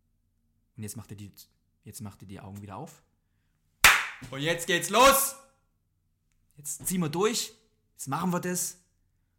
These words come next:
Und jetzt schütteln wir allen Ballast ab, der uns bisher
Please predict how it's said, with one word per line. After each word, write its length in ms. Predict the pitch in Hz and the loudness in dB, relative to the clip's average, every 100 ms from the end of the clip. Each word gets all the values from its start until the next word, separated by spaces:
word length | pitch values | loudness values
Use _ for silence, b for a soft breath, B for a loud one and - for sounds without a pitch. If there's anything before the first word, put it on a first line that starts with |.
| _ | _
Und 140 | 117 | -14
jetzt 280 | 113 - - _ _ | -10 -10 -12 _ _
schütteln 500 | - - 165 165 156 | -12 -6 -6 -6 -6
wir 180 | 131 - | -8 -10
allen 260 | 113 127 | -10 -8
Ballast 360 | 120 107 113 - | -10 -12 -12 -14
ab, 220 | 90 - _ b b | -16 -20 _ b b
der 100 | 107 | -16
uns 140 | 104 | -16
bisher 640 | - 175 180 - 95 110 | -14 -12 -12 -14 -16 -16